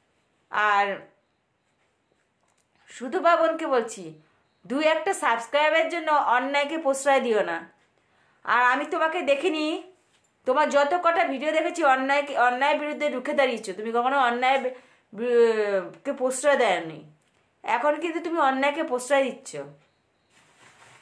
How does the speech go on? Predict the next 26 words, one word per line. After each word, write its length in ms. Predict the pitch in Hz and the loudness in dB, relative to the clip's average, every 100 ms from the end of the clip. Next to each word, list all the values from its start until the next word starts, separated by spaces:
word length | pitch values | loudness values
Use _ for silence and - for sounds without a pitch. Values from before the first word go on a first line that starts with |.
| - - _ _ _ _ _ _ _ | -20 -20 _ _ _ _ _ _ _
কাকরিতে 460 | - 226 262 285 302 | -2 0 0 -2 -4
দিনের 280 | 269 302 320 | -2 0 2
পর 120 | 349 339 | 2 2
দিন 160 | 339 | 2
অন্যায় 540 | 311 302 302 302 294 254 - | 0 2 4 4 2 -6 0
করে 180 | 277 294 | 4 4
যাচ্ছে, 320 | 302 294 330 | 4 0 0
আর 240 | 302 254 254 254 - _ _ _ _ | 2 2 0 -8 -20 _ _ _ _
তুমি 200 | 247 269 | -10 -8
কিন্তু 360 | 277 277 302 294 | -6 -6 -4 -4
সেই 360 | 294 277 269 - | 0 0 0 0
ফাঁদেই 300 | 277 269 294 | 0 0 2
পড়ে 200 | 285 240 | 2 2
গেলে 380 | 214 175 160 - _ _ _ _ _ _ - | 0 -2 -6 -10 _ _ _ _ _ _ -6
আজকে। 480 | 196 190 175 156 - _ _ _ _ _ _ _ _ _ _ _ _ _ _ _ _ _ _ - | -6 -6 -8 -10 -14 _ _ _ _ _ _ _ _ _ _ _ _ _ _ _ _ _ _ -6
আমি 280 | 247 254 269 | -4 -2 0
আশ্চর্য 420 | 247 - 254 311 | -2 -4 -6 0
হয়ে 220 | 349 294 | 2 2
গেছি 380 | 247 240 175 160 _ _ - | 2 -2 -10 -18 _ _ -14
যে 80 | 208 | -12
তুমি 260 | 262 277 | -8 -6
কি 140 | 285 285 | -6 -2
করে 220 | 277 254 | 0 2
এই 80 | 247 | 2
ফাঁদে 200 | 240 220 | 0 -4
পড়লে। 380 | 196 175 160 - | -6 -4 -6 -8